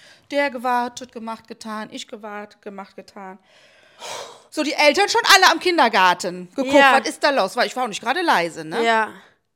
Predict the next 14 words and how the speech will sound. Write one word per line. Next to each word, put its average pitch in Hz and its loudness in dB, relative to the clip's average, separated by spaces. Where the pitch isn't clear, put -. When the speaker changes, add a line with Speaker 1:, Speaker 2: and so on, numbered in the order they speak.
Speaker 1:
So, 196 0
und, 254 -4
äh, 220 -4
ich - -10
dann 247 -6
Adrenalin, 226 -8
krieg 254 -12
ich 233 -8
ja 254 -8
Puls 175 -8
hier, 233 -6
Speaker 2:
Mhm. - -6
Speaker 1:
ne? 220 -6
Mhm. 220 -16